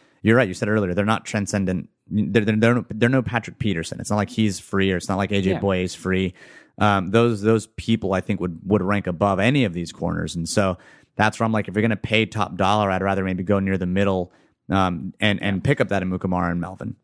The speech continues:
Speaker 2: Yeah, it's tough. I mean, I, I think it, it
Speaker 1: It is
Speaker 2: really
Speaker 1: tough. It's
Speaker 2: depends,
Speaker 1: really tough.
Speaker 2: um, with those numbers, 'cause I am a little worried in general. Like, I don't like the middle class contracts generally,
Speaker 1: Yeah.
Speaker 2: right? Like, the, those type of players, like, that,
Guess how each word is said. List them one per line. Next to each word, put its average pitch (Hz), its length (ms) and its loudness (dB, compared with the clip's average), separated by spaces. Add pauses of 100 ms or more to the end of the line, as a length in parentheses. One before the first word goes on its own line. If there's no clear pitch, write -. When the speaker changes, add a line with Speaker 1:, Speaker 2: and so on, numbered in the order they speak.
(140)
Speaker 2:
Yeah, 202 200 4
it's 185 120 -4
tough. 165 280 2
I 175 80 -4
mean, 170 180 2
I, 185 180 2
I 185 40 4
think 240 200 -4
it, 196 320 0 (100)
it 151 320 2
Speaker 1:
It - 20 0
is 160 80 4
Speaker 2:
really 196 180 4
Speaker 1:
tough. 104 140 2
It's - 40 -2
Speaker 2:
depends, 170 200 0
Speaker 1:
really 139 160 4
tough. - 140 0
Speaker 2:
um, 135 440 0
with 139 140 -2
those 131 160 0
numbers, 135 280 0
'cause 170 240 0 (200)
I 160 120 4
am 247 300 0
a 196 80 0
little 175 280 2
worried 156 460 2
in 139 240 0
general. 135 420 2
Like, 131 280 0 (760)
I 160 80 0
don't 202 200 0
like 170 200 2
the 143 80 -2
middle 127 220 2
class 110 320 -2
contracts - 720 -18 (560)
generally, 107 320 0
Speaker 1:
Yeah. 98 180 4
Speaker 2:
right? 131 280 -2 (360)
Like, 131 220 2
the, 156 100 2
those 175 340 2
type 175 260 0
of 151 140 -2
players, 139 580 0
like, 120 280 -2
that, 120 400 0